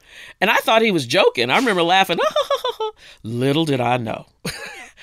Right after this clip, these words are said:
how prophetic that was, 'cause I walked right into the press conference. At first two questions I expected, "How did I feel? What was I thinking as I walked down the runway?" Fielded those. I had practiced those. I knew what I was gonna say. The third one I wasn't prepared for.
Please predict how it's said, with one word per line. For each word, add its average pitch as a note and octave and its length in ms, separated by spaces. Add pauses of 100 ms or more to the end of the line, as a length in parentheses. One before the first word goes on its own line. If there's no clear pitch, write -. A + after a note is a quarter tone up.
(160)
how D#3 180
prophetic D3 600
that A#2+ 220
was, A2+ 380
'cause C3 140
I A#2 100
walked C3 320
right B2+ 300
into F3 240
the - 80
press - 260
conference. A#2 580 (480)
At C#3+ 100
first F3+ 280
two G3 100
questions F3 420
I B2+ 120
expected, A2 520
"How A2 240
did C3+ 120
I C#3 100
feel? C3 540 (340)
What C3 220
was C3+ 80
I D3+ 120
thinking D3+ 420
as C3 100
I C3+ 60
walked B2+ 300
down C3 260
the D3+ 80
runway?" B2 580 (100)
Fielded D#3 380
those. D#3 260
I F3+ 100
had - 240
practiced - 420
those. G2 300
I G#2+ 120
knew C3 200
what A2+ 100
I G#2+ 80
was - 100
gonna - 160
say. - 280 (420)
The D#3+ 80
third F#4+ 320
one A3 160
I E3+ 80
wasn't F3+ 240
prepared C#4 440
for. A#2 340